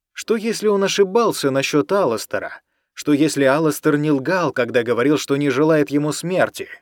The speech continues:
Но если Алластер хочет избавиться от него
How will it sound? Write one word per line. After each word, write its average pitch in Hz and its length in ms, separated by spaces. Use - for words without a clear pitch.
Но 101 220
если 190 680
Алластер 165 680
хочет 165 440
избавиться 143 600
от 123 140
него 123 480